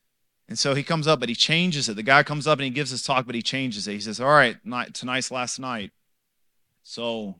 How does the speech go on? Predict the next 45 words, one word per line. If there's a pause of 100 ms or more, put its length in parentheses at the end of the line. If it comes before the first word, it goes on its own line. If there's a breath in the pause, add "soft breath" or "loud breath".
(240)
he
said,
"But
I
know
there's
some
people
still
out
there
that
need
to
come
up
here." (120)
He
<laughs>
said,
so, (560 soft breath)
and
me
and
Matt
were
not
sitting
beside
each
other.
If
I
was
on
that
side,
he
was
way
over
here
on
this
side.